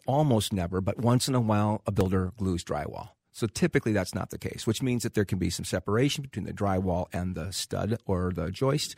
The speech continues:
and the ceiling, and that's where we end up seeing the nail pop. Now, the problem, of course, is whenever you have a nail pop, to take that little drywall patch, you'll see the nail screw or the nail,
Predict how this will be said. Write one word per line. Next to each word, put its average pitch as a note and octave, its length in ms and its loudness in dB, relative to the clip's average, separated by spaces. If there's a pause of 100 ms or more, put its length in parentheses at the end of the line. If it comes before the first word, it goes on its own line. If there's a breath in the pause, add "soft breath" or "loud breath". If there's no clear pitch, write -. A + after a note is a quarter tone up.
(520 loud breath)
and G2 140 0
the F2 40 -2
ceiling, B2+ 360 0 (100)
and G#2 220 2
that's B2+ 460 4
where A2 180 2
we G#2 180 0
end G2 120 0
up - 100 -6
seeing G2+ 160 -2
the F#2+ 80 0
nail F2+ 240 -6
pop. - 300 -10 (240)
Now, F#2+ 260 2 (200 loud breath)
the G#2 60 -12
problem, B2+ 280 4
of G2+ 80 -2
course, F#2 300 -2
is F#2 200 0
whenever G#2 240 2
you G#2 60 4
have F#2 80 0
a F#2 60 -2
nail C3 260 4
pop, G2+ 400 0 (460 soft breath)
to G#2+ 100 0
take C#3 280 2
that A2+ 200 4
little G#2 320 4
drywall G#2 520 4
patch, G2+ 440 -2
you'll G2 140 0
see - 180 0
the G#2+ 160 4
nail G2 240 2
screw A2 420 2
or G#2 40 4
the F#2+ 100 0
nail, F#2+ 420 0